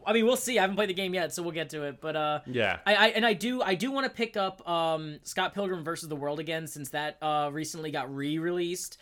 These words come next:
Speaker 1: Very happy about
Speaker 2: Yeah.
Speaker 1: that, but we're not gonna, we're not gonna get into that whole conversation.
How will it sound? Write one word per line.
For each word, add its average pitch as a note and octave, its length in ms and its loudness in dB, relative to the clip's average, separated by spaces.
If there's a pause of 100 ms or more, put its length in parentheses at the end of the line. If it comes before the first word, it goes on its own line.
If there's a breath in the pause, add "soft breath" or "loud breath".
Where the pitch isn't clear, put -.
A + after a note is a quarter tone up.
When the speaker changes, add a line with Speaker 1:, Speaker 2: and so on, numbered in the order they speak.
(140 soft breath)
Speaker 1:
Very F3 260 -2
happy G3 300 2
about F3+ 240 0
Speaker 2:
Yeah. F#3 60 0
Speaker 1:
that, E3+ 300 0
but E3 180 -4 (180 soft breath)
we're F#3 100 6
not A#3+ 140 8
gonna, B3+ 180 2
we're G3+ 80 6
not A#3 140 8
gonna C4 100 4
get A3+ 140 2
into G#3+ 120 -2
that A3+ 140 2
whole G3+ 120 2
conversation. C3 680 -4